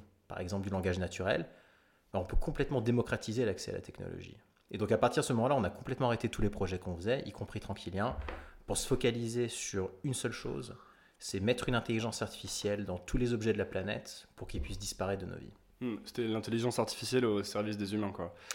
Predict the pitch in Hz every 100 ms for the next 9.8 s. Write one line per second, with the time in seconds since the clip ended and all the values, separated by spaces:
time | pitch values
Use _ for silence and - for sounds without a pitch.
0 | - - - - - 110 110 120 127 113
1 | - 101 - 131 - 101 98 127 131 131
2 | 127 101 104 110 95 98 90 123 120 -
3 | - - - 104 107 107 101 98 110 113
4 | 110 104 101 98 - 113 - 127 110 98
5 | 98 107 117 113 117 135 123 107 104 110
6 | 107 113 151 - 107 104 127 135 110 101
7 | 95 98 117 107 117 107 120 120 104 120
8 | 101 101 - - - 147 - - - -
9 | 104 - 110 - 110 104 143